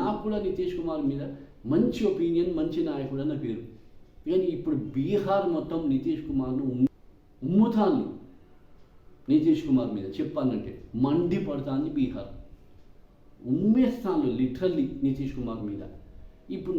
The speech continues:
నాకు కూడా ఒక అలర్జీ అయిపోయింది నితీష్ కుమార్ అంటే. ఇంత క్రెడిబిలిటీ దిగజారిన నాయకుడు అనిపించింది నితీష్ కుమార్ను చూసి. ఇగో ఈ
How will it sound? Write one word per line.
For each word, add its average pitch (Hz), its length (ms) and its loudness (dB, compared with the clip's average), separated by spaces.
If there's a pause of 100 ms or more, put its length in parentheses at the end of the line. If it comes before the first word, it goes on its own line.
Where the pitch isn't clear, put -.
నాకు 180 320 0
కూడా 196 240 2
ఒక 196 120 -4 (480)
అలర్జీ 185 380 4 (100)
అయిపోయింది 156 440 4
నితీష్ - 320 0
కుమార్ - 300 -2
అంటే. 98 180 -12 (1700)
ఇంత - 300 4 (260)
క్రెడిబిలిటీ 180 600 2 (300)
దిగజారిన 170 560 0 (100)
నాయకుడు 127 340 -2
అనిపించింది 117 560 -6 (580)
నితీష్ 147 340 2
కుమార్ను 120 360 -2
చూసి. 127 220 -6 (680)
ఇగో 165 120 2 (220)
ఈ - 20 2